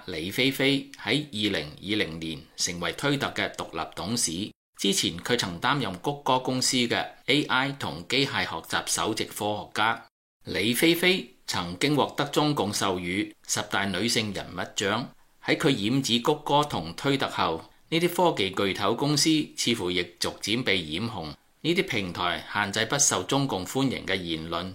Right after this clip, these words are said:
同賬戶嘅現象，亦越嚟越嚴重。如今馬斯克將李飛飛遣散出局後，引發外界開始關注推特嘅反共言論同親共言論嘅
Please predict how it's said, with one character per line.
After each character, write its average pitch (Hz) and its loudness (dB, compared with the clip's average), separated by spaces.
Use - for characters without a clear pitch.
同 90 -6
賬 104 0
戶 85 -4
嘅 90 -2
現 87 -4
象， 85 -2
亦 98 2
越 98 -2
嚟 78 0
越 95 -2
嚴 80 -8
重。 87 -4
如 90 -4
今 - -4
馬 123 2
斯 156 4
克 170 4
將 160 2
李 101 2
飛 143 4
飛 139 4
遣 117 0
散 98 0
出 139 0
局 - -6
後， 90 -4
引 107 -4
發 110 2
外 95 0
界 113 0
開 131 -2
始 107 -2
關 117 2
注 90 -2
推 196 4
特 - 0
嘅 110 -4
反 117 -2
共 101 -4
言 82 -8
論 90 -8
同 90 -10
親 151 -2
共 95 -6
言 82 -6
論 82 -6
嘅 101 -2